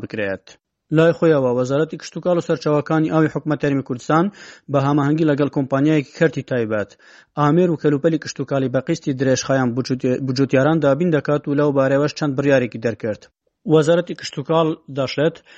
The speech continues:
دابینکردنی ئامێر و کەلوپەلی مۆدێرنی کشت و کاڵی،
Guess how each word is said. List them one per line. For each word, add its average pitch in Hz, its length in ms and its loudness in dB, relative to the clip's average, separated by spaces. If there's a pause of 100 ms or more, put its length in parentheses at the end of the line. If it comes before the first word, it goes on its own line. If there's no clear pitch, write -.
(320)
دابینکردنی 151 680 2
ئامێر 160 280 2
و 147 120 -4
کەلوپەلی 151 460 2
مۆدێرنی 143 480 0
کشت - 160 -10
و 131 120 -8
کاڵی، 131 280 -2